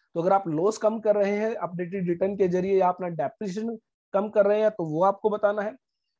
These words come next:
अगर आप इसको यस करते हैं तो फिर आपको ये भी बताना है कि अगर आपका जो loss कम होता है या आप depression कम होता है तो उसकी वजह से आपके जो आगे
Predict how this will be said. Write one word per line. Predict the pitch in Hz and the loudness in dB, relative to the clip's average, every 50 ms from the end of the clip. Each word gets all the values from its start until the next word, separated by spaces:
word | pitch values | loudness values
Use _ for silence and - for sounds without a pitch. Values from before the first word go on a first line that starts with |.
| _ _ - | _ _ -4
अगर | 226 240 277 294 | -2 2 4 6
आप | 262 254 254 277 | 6 6 4 2
इसको | 226 - 269 226 | -6 -6 -4 -2
यस | 196 185 226 220 - - | 0 0 0 0 -2 -4
करते | - 160 - - 143 143 | -4 -4 -4 -4 -6 -10
हैं | 143 139 | -10 -10
तो | 170 | -8
फिर | - 226 226 | -2 0 0
आपको | 220 226 262 226 | 0 0 0 -2
ये | 190 165 165 170 175 175 | -2 -2 0 2 2 4
भी | 180 254 302 | 4 2 2
बताना | 320 269 - 180 170 160 156 | 2 2 2 0 0 -2 -4
है | 147 147 151 147 | -8 -8 -10 -12
कि | _ - 254 214 156 - _ _ _ _ _ - | _ -8 -6 -6 -6 -8 _ _ _ _ _ -4
अगर | - 202 214 226 - - - | -2 0 0 0 0 2 0
आपका | 214 - - 233 | 0 0 2 2
जो | 208 208 | 4 4
loss | 190 175 175 196 220 214 - - | 4 4 4 4 2 2 0 -2
कम | 190 175 | -4 -4
होता | 165 147 147 143 - 147 143 | -2 -4 -8 -6 -4 -4 -2
है | 160 175 | 0 0
या | 190 196 | 2 0
आप | 196 196 180 | 0 0 -2
depression | 165 165 143 - - 208 220 202 - 233 233 226 226 220 - _ - | -4 -4 -4 -4 -6 -8 -8 -8 -6 -6 -6 -6 -6 -8 -10 _ -6
कम | 180 180 | -4 -4
होता | 175 143 143 - - 160 | -4 -4 -6 -4 0 2
है | 196 220 - - _ _ _ - | 2 2 0 -4 _ _ _ -10
तो | - - - 285 | -10 -8 -6 -6
उसकी | 254 - - - 339 339 | -8 -8 -6 -4 -4 -2
वजह | 294 220 202 202 | 0 0 0 0
से | 202 269 | 0 0
आपके | 277 - 214 220 214 214 - _ 277 247 | -2 0 0 0 0 0 -2 _ -6 -4
जो | 208 269 - - - 180 | -4 -4 -6 -4 -2 0
आगे | 160 160 185 202 254 | 0 0 0 -2 -2